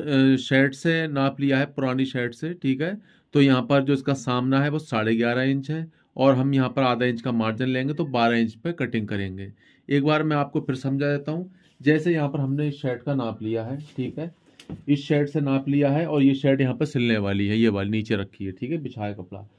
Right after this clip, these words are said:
तो यहाँ पर जो इसका सामना है, इस तरीके से हमने नापा है, ये यहाँ से नापेंगे और यहाँ पर है ये साढ़े ग्यारह इंच, आप देख सकते हैं, ये यहाँ पर साढ़े ग्यारह इंच है यहाँ तक, ठीक है।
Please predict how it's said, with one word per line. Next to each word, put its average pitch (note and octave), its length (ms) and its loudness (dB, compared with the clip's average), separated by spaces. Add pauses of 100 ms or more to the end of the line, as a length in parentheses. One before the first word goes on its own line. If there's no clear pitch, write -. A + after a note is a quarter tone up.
(300)
तो D3 60 0
यहाँ C3+ 260 2
पर D#3 160 0
जो D#3+ 100 2
इसका D#3 240 -2
सामना C3+ 540 0
है, C#3 220 -2 (500)
इस C3+ 200 0
तरीके C3+ 280 4
से C3+ 100 -2
हमने A#2+ 200 -4
नापा A2+ 360 -4
है, C#3+ 140 -4 (440)
ये C3 80 -4
यहाँ A#2 240 -4
से C#3 140 0
नापेंगे C3 540 -2 (100)
और C3 140 2
यहाँ B2 220 -2
पर A#2 160 2
है A#2+ 120 4
ये F#3 80 -2
साढ़े A#2+ 380 0
ग्यारह A2 300 2
इंच, G#2 200 -2
आप G#2+ 180 -4
देख G#2+ 200 -2
सकते - 340 -12
हैं, G2+ 240 -10 (1400)
ये A#2+ 120 2
यहाँ A2+ 220 2
पर E3+ 280 -2 (140)
साढ़े A#2 340 2
ग्यारह A2+ 280 2
इंच A2 220 -4
है D#3+ 140 -2
यहाँ A2 240 -2
तक, F#2+ 220 -10 (1000)
ठीक E3 180 2
है। D#3 200 -2